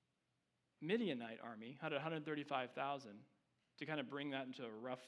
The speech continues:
figure in our heads, you would have to take all of the population of Lincoln, add that to the population of Loomis,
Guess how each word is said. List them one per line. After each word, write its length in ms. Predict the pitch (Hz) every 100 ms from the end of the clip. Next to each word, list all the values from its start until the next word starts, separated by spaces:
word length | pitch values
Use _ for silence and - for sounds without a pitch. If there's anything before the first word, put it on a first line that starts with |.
| -
figure 320 | 135 127 135
in 60 |
our 100 | 123
heads, 420 | 117 135 143 151 - - - - - _
you 120 | 160
would 80 | 202
have 240 | 185 175
to 80 | -
take 480 | 147 175 165 160 - - - _ _ _ _ _ _ _ _ _ _ _ _ _ _ _ _ _ _ _ _ _ _
all 280 | 143 170 208
of 120 | 220
the 60 | 180
population 640 | 190 160 165 151 147 147
of 140 | 135 120
Lincoln, 340 | 107 104 113 135 - _ _ _ _ _ _ _ _ _ _ _ _ _ _ _ _ _
add 200 | 143 165
that 320 | 170 170 -
to 40 | 165
the 80 | 151
population 560 | 160 147 156 147 151
of 140 | 131 123
Loomis, 400 | 139 117 127